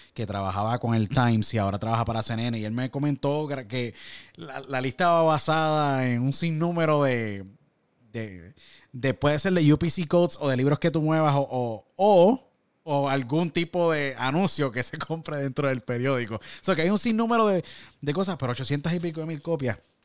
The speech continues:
yo creo que puede estar en la lista del mejor libro ve-, vendido de motivación a nivel Latinoamérica. Yo creo que no va a haber,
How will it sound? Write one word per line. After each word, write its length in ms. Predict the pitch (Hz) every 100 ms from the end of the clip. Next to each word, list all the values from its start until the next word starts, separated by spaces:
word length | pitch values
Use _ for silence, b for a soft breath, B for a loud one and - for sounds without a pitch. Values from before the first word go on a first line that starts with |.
| _
yo 280 | 139 131 170
creo 180 | 247 247
que 120 | 156
puede 280 | 92 127 147
estar 240 | 160 190
en 80 | 190
la 80 | 165
lista 240 | 165 180
del 200 | 143 113
mejor 300 | 92 107 101
libro 280 | 110 139 147
ve-, 100 | 123
vendido 360 | 101 107 107 135
de 80 | 117
motivación 520 | 104 101 85 110 127
a 40 | 110
nivel 280 | 92 104
Latinoamérica. 560 | 117 107 98 87 135 131
Yo 140 | 104 120
creo 120 | 139
que 80 | 156
no 100 | 156
va 40 |
a 40 |
haber, 220 | 147 147